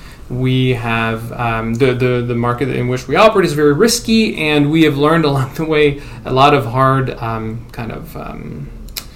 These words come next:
what would I say? Um, hard lessons, and then, um, we've overcome some challenges in the recent past that have made it so that we actually lost a few, um, a few coworkers. Yeah, so we had to, um,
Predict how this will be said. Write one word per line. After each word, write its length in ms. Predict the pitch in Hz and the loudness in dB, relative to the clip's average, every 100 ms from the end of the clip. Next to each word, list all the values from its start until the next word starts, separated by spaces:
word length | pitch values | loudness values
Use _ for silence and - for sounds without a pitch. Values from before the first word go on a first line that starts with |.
| - - - - - - - - | -18 -16 -16 -18 -18 -18 -16 -8
what 100 | 127 | -6
would 100 | 117 | -6
I 80 | |
say? 340 | 113 - 120 113 - - - | -6 -6 -8 -8 -12 -16 -12
Um, 720 | 135 120 117 117 113 113 - - - - - - - - - - - | -6 -2 -2 -2 -4 -8 -12 -16 -18 -18 -16 -16 -16 -14 -16 -16 -4
hard 240 | 143 160 | 2 4
lessons, 640 | 147 143 147 208 233 277 269 | 6 6 4 4 6 6 4
and 260 | 147 143 | 2 4
then, 400 | 143 139 139 139 | 6 6 4 2
um, 640 | 127 120 117 117 117 120 143 | 0 2 2 2 -2 -2 0
we've 220 | 151 147 | 0 4
overcome 460 | 160 165 156 151 | 4 4 4 0
some 160 | 143 143 | 0 0
challenges 360 | 139 135 139 139 | 2 4 4 2
in 120 | 135 | 2
the 80 | 135 | 2
recent 320 | 143 - - | 0 -2 -4
past 220 | 139 143 | -2 0
that 100 | 127 | 2
have 120 | 127 | 2
made 220 | 131 131 | 2 2
it 60 | 131 | 0
so 160 | 131 131 | -2 -2
that 180 | 123 | 0
we 180 | 123 131 | 0 -2
actually 320 | 127 120 135 | -2 -6 -6
lost 300 | 123 120 131 | -2 -2 -2
a 80 | - | -6
few, 400 | - - 120 120 | -8 -6 -6 -6
um, 500 | - 113 110 110 110 - - - | -8 -10 -10 -10 -12 -14 -18 -18
a 20 | |
few 180 | - - | -18 -10
coworkers. 680 | - 170 - - - - - - _ _ - - - - - - - - - - - | -4 -4 -6 -14 -16 -18 -18 -20 _ _ -20 -20 -18 -18 -18 -18 -18 -16 -12 -8 -6
Yeah, 220 | - 165 143 | 0 2 4
so 120 | 151 | 4
we 120 | 156 | 4
had 180 | 165 170 | 4 2
to, 260 | 190 175 | 4 6
um, 400 | 156 143 135 131 | 6 6 2 0